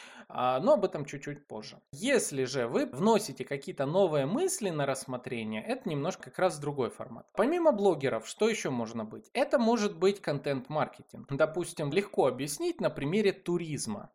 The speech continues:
А, представьте, что вы продаете туры в Египет, Турцию, не знаю куда, в Испанию, куда-то еще. Если вы напишете статью, в которой будет написано «Стоимость поездки в Италию»,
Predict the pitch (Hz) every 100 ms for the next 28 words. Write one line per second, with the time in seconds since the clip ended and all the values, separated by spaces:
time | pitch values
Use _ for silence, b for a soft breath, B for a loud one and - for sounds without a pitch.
0 | - 123 123 123 247 262 - 139 - 117
1 | - 123 247 - 196 170 196 165 147 165
2 | 151 196 254 247 214 - 156 143 131 156
3 | 156 110 - - 185 147 - - 127 117
4 | 117 139 135 120 107 - - 117 110 120
5 | - - 127 175 220 - 160 151 139 135
6 | 123 117 - 151 165 131 117 - - _
7 | - 143 262 277 - 156 135 208 180 151
8 | 151 190 - 143 - 117 110 110 117 -
9 | - 185 190 151 - 131 139 135 127 147
10 | 143 143 - 120 107 104 b b - -
11 | - 202 190 143 123 120 - 131 139 156
12 | 147 113 - - 110 107 110 143 247 330
13 | 330 311 311